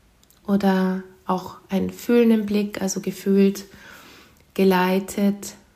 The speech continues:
mit Unterstützung hinzuschauen, wo die Reise hingeht, wenn wir als Mensch unseren Körper, unseren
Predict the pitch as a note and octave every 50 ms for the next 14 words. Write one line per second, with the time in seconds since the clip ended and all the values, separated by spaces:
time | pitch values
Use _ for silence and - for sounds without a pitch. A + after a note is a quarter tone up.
0 | _ - G3+ G3+ G3+ - - F#3+ F#3 F#3+ - G3 F3+ - - - F#3+ G3 - -
1 | G3+ F#3+ F#3+ F#3 F3+ F3+ - G#3+ G#3 G#3 G#3 G#3 G#3 G#3 - - - - - -
2 | - F#3+ F#3 - - - F#3 F3+ F#3 F#3 F#3+ G3 G3+ G#3 G#3+ A3 G#3+ G#3 G#3 -
3 | - - - - - - - - _ _ _ _ _ _ _ _ _ _ _ _
4 | _ _ _ _ _ _ _ - F#3+ F#3+ G3 G3 F#3+ F#3 F3+ F3+ F3+ F3+ F3+ F3+
5 | - F3+ F3 F3+ F#3+ F#3+ G3 G3+ G3+ G3+ F3 E3+ F3 - - - - - F3+ F3
6 | F3+ F3+ F3 F3 F#3 F3 F3+ F#3 F#3 F#3+ - - F#3 F3 - - - F3 E3+ E3+
7 | E3+ F3 F3 - - - - - - - _ - G3 F#3+ F#3 F#3 F#3+ F3+ F3+ F3
8 | F3 F3 E3+ - - _ - - _ _ - - - G3 F#3+ G3 - G3+ G3+ G3
9 | G3 G3 F#3 F3+ F3+ F#3 F#3 F#3 F3+ F3+ F3+ F3+ F3+ F3+ F3+ F3 -